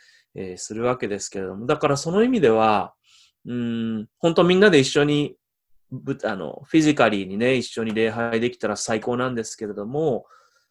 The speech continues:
そうじゃなくても神様の御言葉はこんな風に伝えられるんだっていうことを改めて感謝したいと思いますし、えー、御言葉は文字だけじゃなくて本当に生きている神様の御霊が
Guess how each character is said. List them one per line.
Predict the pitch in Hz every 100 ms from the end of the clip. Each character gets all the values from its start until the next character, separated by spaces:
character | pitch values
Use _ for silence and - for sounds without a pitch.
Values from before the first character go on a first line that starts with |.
| _ -
そ | -
う | 220
じ |
ゃ | 202
な | 175
く | -
て | -
も | 127 117
神 | 147 151
様 | 147 117
の | 104
御 | 104 -
言 | 113
葉 | 110
は | 117 123 101 -
こ | _ 123
ん |
な | 117
風 | 123 123 107
に | 98 117 139 _ _ _ - -
伝 | 117
え |
ら | 113
れ | 117
る | 123 135
ん | 113
だ |
っ | 98 -
て | -
い | 95 98
う |
こ | 98 95
と | 98
を |
改 | 104 107 117
め | 101
て | 101 95 - _ _ _
感 | 123 127
謝 | 104
し | -
た | 107
い | 95
と | 95
思 | 104
い |
ま | 104 104
す | -
し、 | 101 - 123 113 90 _ _ _ _ _ -
え | - 65 62 - - _ _ _ _ _
ー、 | 127
御 | 139
言 | 135 143
葉 | 151
は | 160 170 104 - _
文 | 139 170
字 | 156
だ | 123
け | 110
じ | 131
ゃ |
な | 123 107
く |
て | - 117
本 | 139 151
当 | 160
に | 160 160 208 -
生 |
き | 143 -
て | 139
い | 120
る | 110
神 | 143 147
様 | 147 120 107
の | 98
御 | 101
霊 | 113 - 151 165
が | 170 208 156 87